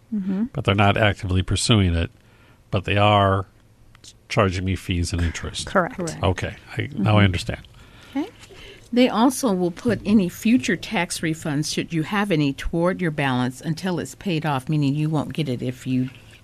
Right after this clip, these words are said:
Speaker 3: are eligible for a refund.
Speaker 2: That makes
Speaker 3: They
Speaker 2: sense.
Speaker 1: Which I think is,
Speaker 2: Yeah.
Speaker 1: you know,
Speaker 2: You owe
Speaker 1: reasonable.
Speaker 2: <laughs> You owe 'em this. <laughs>
Speaker 1: Yeah.
Speaker 3: Um, and it will expect you to make payments on the taxes you still owe as soon as you're able.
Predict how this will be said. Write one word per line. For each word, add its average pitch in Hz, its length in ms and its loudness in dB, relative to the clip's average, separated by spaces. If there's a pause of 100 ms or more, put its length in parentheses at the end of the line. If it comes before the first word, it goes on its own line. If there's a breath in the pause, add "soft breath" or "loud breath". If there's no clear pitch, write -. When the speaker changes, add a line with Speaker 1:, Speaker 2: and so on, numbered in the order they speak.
Speaker 3:
are 147 380 -6
eligible 240 500 2
for 247 220 -2
a 233 40 0
refund. 233 640 -4
Speaker 2:
That 165 160 2
makes 151 200 4
Speaker 3:
They 494 60 8
Speaker 2:
sense. - 140 4
Speaker 1:
Which 453 80 8
I 403 80 8
think 254 240 4
is, - 400 0 (140)
Speaker 2:
Yeah. 160 220 4
Speaker 1:
you 415 100 -2
know, 185 260 2
Speaker 2:
You - 80 -6
owe - 40 4
Speaker 1:
reasonable. 226 680 6 (300)
Speaker 2:
<laughs> - 320 -6
You 208 160 8
owe 220 180 6
'em 180 80 -4
this. 214 460 4
<laughs> - 60 -2
Speaker 1:
Yeah. 220 280 2 (1120 loud breath)
Speaker 3:
Um, 180 420 4
and 190 140 4
it 202 140 2
will 196 160 2
expect 208 420 -2
you 247 60 6
to 202 60 4
make 190 260 2
payments 175 440 0
on 170 220 0
the 175 80 -2
taxes 156 720 -4
you 156 120 -4
still 151 360 -4
owe 131 340 0
as 135 80 -6
soon 156 320 2
as 143 160 -2
you're 147 180 -2
able. 131 360 -2